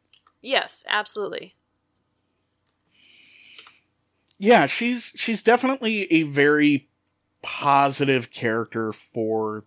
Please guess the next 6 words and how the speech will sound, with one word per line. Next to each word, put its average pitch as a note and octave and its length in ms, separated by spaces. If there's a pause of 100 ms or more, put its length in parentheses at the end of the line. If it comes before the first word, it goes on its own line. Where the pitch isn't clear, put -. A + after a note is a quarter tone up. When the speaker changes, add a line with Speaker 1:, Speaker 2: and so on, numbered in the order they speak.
Speaker 2:
the G#2 80
circumstances. - 1300 (1200)
And B2 640 (100)
I C3+ 120
think D#3 320
that's - 420